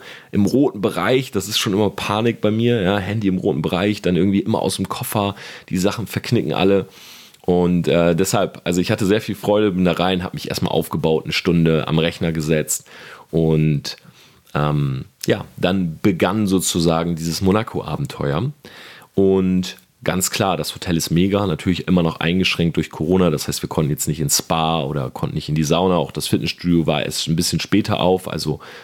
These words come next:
in den letzten, äh, drei Tagen, wo ich dort war. Aber Monaco hat auch für mich so eine Seite, die ich gar nicht feier. Und zwar diese Snob-Seite.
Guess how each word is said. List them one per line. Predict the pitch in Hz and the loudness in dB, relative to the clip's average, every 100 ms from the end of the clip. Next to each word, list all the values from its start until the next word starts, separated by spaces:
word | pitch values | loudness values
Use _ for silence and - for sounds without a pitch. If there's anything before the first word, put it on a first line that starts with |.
| - - | -10 0
in | |
den | 82 | 4
letzten, | 80 90 - 87 85 - | 4 2 0 2 0 0
äh, | 82 | -2
drei | - 80 | 0 -2
Tagen, | - 95 95 92 | -2 -2 0 0
wo | |
ich | 87 | 0
dort | 87 87 - | 0 0 0
war. | 90 92 - - - - - _ _ _ _ | -2 -2 -8 -20 -20 -20 -20 _ _ _ _
Aber | - 117 120 117 117 117 _ - | -2 0 2 2 0 -4 _ 0
Monaco | 110 117 127 143 110 | 2 2 2 0 0
hat | 110 - | 0 -2
auch | - 98 127 - | 0 2 2 -4
für | - 123 | -2 2
mich | 120 127 139 - - - - | 4 2 0 -10 -16 -20 -14
so | - 101 | 0 2
eine | 104 | 4
Seite, | 90 95 107 92 | 4 2 0 0
die | 90 | -2
ich | - | 0
gar | 87 87 | 0 0
nicht | 82 | -2
feier. | - 85 - - 92 - - - - - | -4 -8 -8 -10 -14 -20 -20 -20 -20 -4
Und | 90 90 | 2 2
zwar | - - 104 117 85 87 104 _ _ _ _ - | 2 2 2 2 0 -2 -4 _ _ _ _ -2
diese | 95 87 | 0 2
Snob-Seite. | 85 - - 98 - - - - - | 0 0 0 0 0 -4 -4 -4 -12